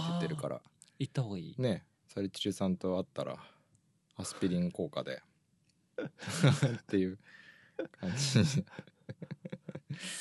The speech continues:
Speaker 2: ごいな。
Speaker 1: うん。
Speaker 2: いや、
Speaker 1: バファリンにも入ってるよ。
Speaker 2: あ、
Speaker 1: うん。
Speaker 2: バファリンこの間すっごい飲んだな。
Speaker 1: あ、そう。なんですっごい飲む？
Speaker 2: いや、あれ、あの、は-、吐いた？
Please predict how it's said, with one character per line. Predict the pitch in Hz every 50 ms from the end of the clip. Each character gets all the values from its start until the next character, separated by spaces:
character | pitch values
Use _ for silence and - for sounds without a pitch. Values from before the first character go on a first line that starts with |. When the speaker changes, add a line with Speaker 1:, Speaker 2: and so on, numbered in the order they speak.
| - - - - 147 -
Speaker 2:
ご | - - 156
い | 127 117
な。 | 98 107 104 98 - _ - -
Speaker 1:
う | 101 101 92 90 85 82
ん。 | 80 85
Speaker 2:
い | 123
や、 | 123 127
Speaker 1:
バ | 160 185
フ | - 175
ァ | 123
リ | 101 87
ン | 85
に | 85 82
も | 80
入 | 78 92 85
っ |
て | - - -
る | - -
よ。 | 101 135 143 _ _ _ _ _ _ _ _ - - - - -
Speaker 2:
あ、 | - - - - - - - - - -
Speaker 1:
う | 104
ん。 | 104
Speaker 2:
バ | 127 -
フ | - 127
ァ | 113
リ | 104 101 101
ン | 101 98
こ | - - 113 110
の | 110
間 | 110 120 - 117 -
す | - - - -
っ | -
ご | - 143 143
い |
飲 | 123 104 101
ん | 98
だ | 95 87 85
な。 | 80 - - - - - - _ _ _ _ _ _ _ _ _ _ _ _ _ _ _ - - -
Speaker 1:
あ、 | 120 123
そ | - - - - - _ _ _ _ _ _ _ _ -
う。 | 113
な | 113 127
ん | 143
で | 139 120
す | - -
っ | 123 110
ご | 131 127
い | 98
飲 | 80
む？ | 73 71 71 - - - _ _ -
Speaker 2:
い | 180
や、 | 165 151 - _ _ -
あ | - 147
れ、 | 147 147 139 135 - - - - - -
あ | 143 135
の、 | 135 127 120 120 120 117
は-、 | 107 - - - - - - - - 131 - _ _ _ -
吐 | - - - 156 156
い | 160 -
た？ | - 226